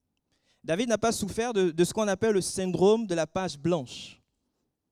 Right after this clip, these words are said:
Il n'a pas souffert, en tout cas, de, il n'a pas manqué d'inspiration,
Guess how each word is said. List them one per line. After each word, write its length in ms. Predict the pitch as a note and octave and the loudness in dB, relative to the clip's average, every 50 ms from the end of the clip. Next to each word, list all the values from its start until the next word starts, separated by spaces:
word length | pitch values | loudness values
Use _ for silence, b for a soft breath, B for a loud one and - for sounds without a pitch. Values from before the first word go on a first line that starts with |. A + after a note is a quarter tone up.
| _ _ _ _ _ _ _ _ _ _ _ _ _ _ _ _ _ _ _ _ b b b b b D#3+ | _ _ _ _ _ _ _ _ _ _ _ _ _ _ _ _ _ _ _ _ b b b b b -2
Il 40 | |
n'a 120 | E3+ F3+ F3+ | 0 0 0
pas 520 | - A3 A3+ A3+ A#3 A#3 A#3 F3+ D3+ F#3 | 2 0 0 2 2 0 0 -2 -2 -2
souffert, 600 | F3 - - F#3+ F3 D#3 - G3+ A3 A3+ A#3 A3+ - b b b b b | -2 -2 -2 -4 -4 -2 -2 -2 0 0 0 -2 -4 b b b b b
en 100 | D3+ D#3+ | -6 -6
tout 140 | - G3+ G3 | -4 -4 -4
cas, 220 | A3 A3 A3+ A3+ | -2 -2 -2 2
de, 360 | F3+ G3 G3 G3 G3 G3 F#3+ D#3+ | 4 4 6 6 6 4 4 2
il 80 | F#3+ | 0
n'a 120 | F#3+ G3 G3 | -2 0 0
pas 120 | B3 A#3+ | 2 2
manqué 300 | A#3 A3 G#3 - C4 C4 | 2 2 2 0 0 0
d'inspiration, 800 | A3+ G#3+ - - F#3+ A3 F#3+ G3 F#3+ - - F#3+ F#3+ F3+ D#3 C3+ | 0 0 0 0 0 0 0 0 -2 -2 0 0 0 0 0 -2